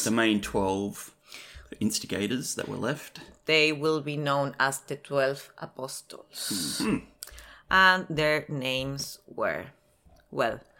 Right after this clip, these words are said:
Speaker 2: Marcelo Brandan Juarez, whom we already mentioned. <clears throat> He was twenty-eight years old, and he had been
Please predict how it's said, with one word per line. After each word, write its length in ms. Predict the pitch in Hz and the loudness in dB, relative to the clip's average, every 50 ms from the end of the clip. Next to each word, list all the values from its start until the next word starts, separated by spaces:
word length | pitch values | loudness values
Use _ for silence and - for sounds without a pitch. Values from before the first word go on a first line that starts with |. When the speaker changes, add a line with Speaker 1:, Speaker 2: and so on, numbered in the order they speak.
| - - - - _ _ | -20 -20 -20 -20 _ _
Speaker 2:
Marcelo 540 | - 143 139 135 - - 156 143 139 139 131 | -4 -2 -2 -2 -2 0 2 4 6 6 6
Brandan 340 | 131 131 127 131 131 127 143 | 6 4 4 2 0 -2 -2
Juarez, 580 | 143 - 196 175 170 160 175 190 - - - - - - - | 4 8 10 10 10 10 8 6 4 0 -4 -8 -12 -20 -6
whom 420 | - 139 135 135 131 120 - 131 | -2 -2 0 0 -2 -4 -2 2
we 420 | 135 135 135 131 131 131 123 120 - 135 | 4 6 6 6 6 4 2 0 0 0
already 380 | 135 127 131 127 123 123 127 | 0 2 2 2 2 0 0
mentioned. 600 | 147 170 175 170 170 170 - 170 156 196 240 240 - - - | 0 0 0 0 0 -2 -2 -2 -2 -2 -2 -2 0 4 4
<clears throat> 340 | 349 - 262 247 185 170 - - - - - | 6 6 6 6 6 4 0 -6 -16 -20 -6
He 160 | - 185 165 | -2 0 2
was 180 | 151 151 151 - | 2 2 0 -2
twenty-eight 760 | - 147 143 143 143 147 - - 151 143 147 147 143 - | -4 -4 -4 -4 -4 -4 0 2 4 4 4 2 0 -6
years 400 | 143 143 143 143 143 151 147 - | -8 -4 -2 -2 -2 -2 0 4
old, 280 | 208 190 180 180 180 180 | 6 6 8 6 6 2
and 220 | - 151 143 143 143 | 0 -2 -2 -4 -4
he 160 | - - 147 | -6 -6 -6
had 280 | 143 - 143 139 135 139 | -4 -4 -4 -4 -4 -4
been 340 | 151 147 143 143 139 135 | -2 -2 0 -2 -2 -4